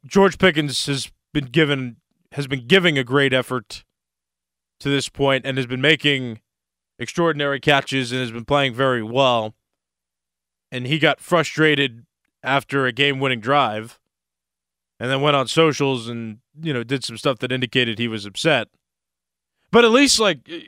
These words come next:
George Pickens makes the routine plays and makes extraordinary catches to the point where, okay,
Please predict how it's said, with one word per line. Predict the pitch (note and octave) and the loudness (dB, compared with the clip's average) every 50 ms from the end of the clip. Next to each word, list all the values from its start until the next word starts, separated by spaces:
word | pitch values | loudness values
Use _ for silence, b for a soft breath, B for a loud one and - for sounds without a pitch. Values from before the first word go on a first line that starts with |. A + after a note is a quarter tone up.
| _ _ - | _ _ -6
George | D#3 A3 B3 B3+ A3 E3 - | 0 2 2 2 2 0 -2
Pickens | - G#3 G3+ D#3+ E3+ D#3+ B2 | -2 -2 0 0 -4 -2 0
makes | C#3+ F3 D#3+ - | 2 2 2 0
the | - D#3 | -2 -2
routine | C#3+ D3+ D#3 C#3+ - - C#3 B2+ A#2 | 0 0 0 0 -2 -2 -4 -4 -4
plays | - D3+ D#3+ D#3 D3 C#3+ C#3 A#2+ B2 | -2 0 2 2 4 2 0 0 -4
and | B2+ | -2
makes | B2+ C3+ C3+ - - | 0 -2 -2 -2 -6
extraordinary | B2 - - - D#3+ D3+ C#3 C3 B2+ B2 A#2 | -8 -6 -4 -2 -2 0 0 0 -2 -2 -2
catches | - - D3 C#3 C3 - B2+ B2 A#2 | 0 0 0 0 0 -4 -8 -10 -10
to | A#2 A#2 | -10 -12
the | A#2+ A2+ | -12 -8
point | - C3 C#3 C3+ C3 B2 | -4 -2 -2 -2 -2 -4
where, | B2+ B2 A#2+ A#2 G#2+ F#2+ _ _ _ _ _ _ _ _ _ _ _ - | -4 -2 -2 -2 -4 -6 _ _ _ _ _ _ _ _ _ _ _ -16
okay, | - D#2 - F3 F3+ - E3+ D#3 C#3+ C#3 C3 | -12 -4 -2 -2 0 2 2 2 2 2 0